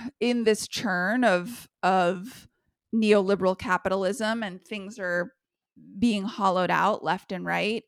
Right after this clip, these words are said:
And it's depressing to see that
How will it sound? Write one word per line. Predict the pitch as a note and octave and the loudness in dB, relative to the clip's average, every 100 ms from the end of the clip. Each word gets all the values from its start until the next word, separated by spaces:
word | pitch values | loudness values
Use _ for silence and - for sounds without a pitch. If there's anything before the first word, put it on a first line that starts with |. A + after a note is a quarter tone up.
| - | -6
And | F#3+ F3+ F3 - _ _ _ _ _ _ _ _ _ _ _ _ - | -4 -6 -10 -14 _ _ _ _ _ _ _ _ _ _ _ _ -4
it's | G3+ G3+ - - | -2 -2 -6 -8
depressing | A3 - C#4 - A#3 G3 G3 | -6 0 0 2 -2 -2 -4
to | G#3+ | -6
see | - - G#3 F#3+ | -6 -6 -4 -2
that | F3+ F#3 F3+ | 2 2 2